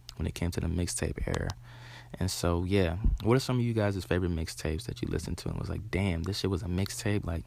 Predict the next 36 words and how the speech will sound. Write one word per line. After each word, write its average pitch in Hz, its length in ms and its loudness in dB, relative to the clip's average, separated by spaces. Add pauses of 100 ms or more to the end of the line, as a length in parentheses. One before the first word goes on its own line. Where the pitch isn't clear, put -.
(140)
that 82 100 2
really 87 200 4
changed 92 320 2
the 87 60 -4
game 90 220 2
for - 140 -4
you 90 180 4
when - 120 0
it - 60 -6
came - 180 -2
to, - 160 -4
like, - 300 -2
music. 92 480 0 (680)
Um, 87 600 2
hit 104 140 6
me 98 180 4
up 90 160 0
on 80 140 -2
Titus 92 340 0
J 87 320 0
seven 85 340 -2
oh 90 100 0
four 90 280 0
on 73 60 -2
Instagram. 87 560 0 (640)
Or 117 320 8
you 101 160 4
can, 92 140 4
um, 87 340 4
you 92 80 0
can 107 140 2
leave 110 100 6
me 104 80 2
a 92 40 2
message - 320 0
here 104 460 4